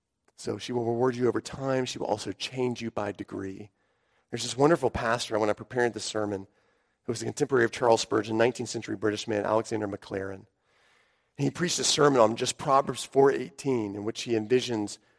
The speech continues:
humans being made righteous by Jesus, but they shine brighter and brighter and brighter as they walk in wisdom. In other words, he looked at Proverbs four eighteen and said,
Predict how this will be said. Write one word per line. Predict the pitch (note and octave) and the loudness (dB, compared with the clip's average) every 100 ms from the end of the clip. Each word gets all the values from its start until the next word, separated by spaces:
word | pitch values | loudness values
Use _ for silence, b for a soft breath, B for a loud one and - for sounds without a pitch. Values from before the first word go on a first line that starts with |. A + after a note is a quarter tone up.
| _ _ _ | _ _ _
humans | - D#3+ D#3+ B2+ G#2 G#2 - _ _ _ _ | 0 4 6 4 2 -6 -14 _ _ _ _
being | B2 A#2+ | -2 0
made | A#2 | 4
righteous | A2 A#2 C#3+ | 2 2 -2
by | - D3+ | -2 -2
Jesus, | C3 A#2 A2+ G#2 - - | -4 -8 -6 -6 -8 -12
but | - | -6
they | |
shine | A#2 - C3 A#2 | -6 -4 -4 -4
brighter | A2+ A#2+ B2+ D#3+ D#3+ E3 D#3 b | -4 -6 -2 -2 -2 -4 -6 b
and | - B2 | -8 -8
brighter | A#2+ B2 C3 C3+ C#3+ | -4 -2 0 2 2
and | - B2 | 0 -6
brighter | B2 A#2+ A#2 G#2 G2 _ _ | -4 -2 0 -2 -6 _ _
as | G#2 | -6
they | A2+ | 2
walk | A2 G#2+ | 4 4
in | A2+ | 0
wisdom. | A2+ G#2+ G#2+ | 0 0 0
In | |
other | A#2 | 4
words, | C3+ B2 | 4 2
he | D#3 | 2
looked | F3 F3+ | 4 2
at | B2+ | 2
Proverbs | D3+ C3 | 2 2
four | - C3 | 4 2
eighteen | B2+ C3 B2 | 2 -2 -2
and | A2+ | -2
said, | - B2 | 0 0